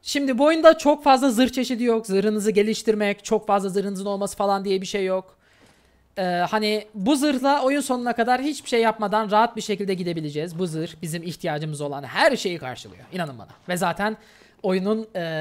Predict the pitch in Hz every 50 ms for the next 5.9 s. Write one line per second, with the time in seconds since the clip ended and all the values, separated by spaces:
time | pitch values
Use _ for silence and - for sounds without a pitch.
0 | 156 151 151 147 185 185 - - 196 190 190 196 170 156 131 - - - 170 165
1 | 135 147 - 147 139 135 139 127 123 127 127 139 131 120 - - 127 127 175 233
2 | 196 185 165 160 156 180 220 - - - - - - - - - - _ - -
3 | - - - 247 240 233 220 208 226 240 254 254 - 220 196 190 202 196 - 190
4 | 160 202 180 - - 185 180 180 202 247 240 - 165 160 151 143 120 - - -
5 | 196 185 143 117 - - - - 170 165 - - 151 135 135 127 117